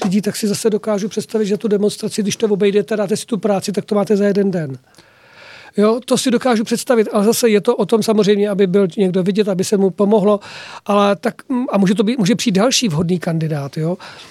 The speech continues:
protože lidé si budou muset klást potom daleko ještě důležitější, nebo stejně důležité otázky na toho kandidáta.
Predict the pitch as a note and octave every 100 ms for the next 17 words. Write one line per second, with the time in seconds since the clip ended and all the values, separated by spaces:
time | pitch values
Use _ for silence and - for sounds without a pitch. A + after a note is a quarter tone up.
0 | - - E3 G3+ F#3+ G#3+ - _ _ _
1 | - D3+ F3+ G#3+ A3 - _ _ _ _
2 | _ - - G3+ G#3 G#3+ G#3 B3+ G#3+ G#3
3 | G3+ G#3 - G3 A3 G#3 G3 G3+ A3+ A3+
4 | F3 - A3 F#3+ F#3+ G#3 F#3+ F#3+ A3+ -
5 | A3+ - G3 E3 D3 - _ - - G#3
6 | A3 A3+ G3 A3 B3 G#3 G3 F3 - -
7 | G#3+ C#4 - - - - - _ _ _
8 | E3 D#3+ G#3+ G#3+ G#3+ D4+ D#4 A#3+ - C3